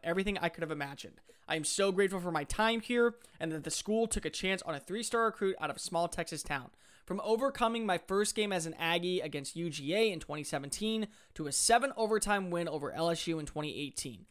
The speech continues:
to being ranked a top five team and Joe Moore Award finalist,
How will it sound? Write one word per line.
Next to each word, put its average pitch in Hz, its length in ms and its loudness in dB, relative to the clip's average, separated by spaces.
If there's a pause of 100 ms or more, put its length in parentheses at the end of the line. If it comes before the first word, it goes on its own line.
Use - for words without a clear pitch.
(220)
to 170 60 -4
being 190 180 4
ranked 185 300 2
a 170 100 0
top 214 560 0
five 196 320 6
team 233 400 0 (240)
and 175 160 0
Joe 208 480 4
Moore 196 300 4
Award 170 460 2
finalist, 185 440 2